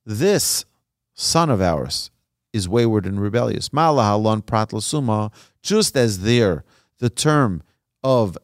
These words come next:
zeh implies the exclusion of a blind son, of a blind parent, afkan prat l'sumin.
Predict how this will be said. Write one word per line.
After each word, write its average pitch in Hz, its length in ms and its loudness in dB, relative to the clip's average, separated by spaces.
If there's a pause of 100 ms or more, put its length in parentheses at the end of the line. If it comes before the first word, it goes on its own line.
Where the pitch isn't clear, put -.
(100)
zeh 113 520 0
implies 117 840 0
the 127 260 -2
exclusion 127 840 -2
of 123 280 2
a 117 140 0
blind 117 600 0
son, 135 520 0
of 135 120 2
a 123 80 4
blind 123 360 0
parent, 123 600 -2 (460)
afkan 127 720 0
prat 147 300 0
l'sumin. 104 560 -4